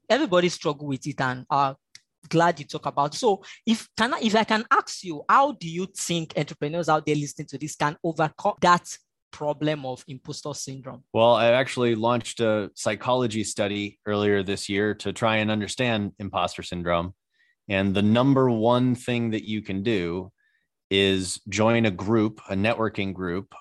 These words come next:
Speaker 2: of other people like you.
Speaker 1: Okay, thanks for that tip.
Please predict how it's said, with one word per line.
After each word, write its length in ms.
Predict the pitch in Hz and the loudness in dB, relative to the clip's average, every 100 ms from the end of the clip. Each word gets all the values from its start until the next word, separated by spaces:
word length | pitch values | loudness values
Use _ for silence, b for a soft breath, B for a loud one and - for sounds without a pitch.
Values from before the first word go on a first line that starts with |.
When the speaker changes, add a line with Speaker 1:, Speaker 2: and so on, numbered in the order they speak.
| _ | _
Speaker 2:
of 180 | 98 92 | 0 0
other 300 | 98 104 101 | 0 0 0
people 340 | 95 107 98 | -2 -4 -2
like 260 | 95 95 - | -2 -2 -2
you. 220 | 101 73 - _ _ _ _ | -6 -6 -14 _ _ _ _
Speaker 1:
Okay, 220 | 175 - 180 _ _ | -10 -8 -8 _ _
thanks 260 | 196 202 - | -4 -2 -4
for 140 | 147 | -6
that 240 | 143 147 - | -2 -2 -2
tip. 280 | - 139 | -8 -8